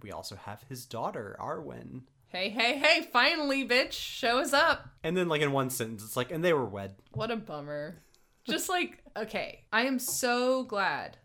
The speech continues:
Speaker 2: that Eowyn is with Faramir. What a worthwhile romance.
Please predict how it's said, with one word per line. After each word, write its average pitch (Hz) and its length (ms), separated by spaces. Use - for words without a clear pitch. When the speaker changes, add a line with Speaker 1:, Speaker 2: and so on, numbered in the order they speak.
Speaker 2:
that 180 180
Eowyn 185 440
is 165 160
with 165 180
Faramir. 131 580
What 202 220
a 220 80
worthwhile 175 800
romance. 110 720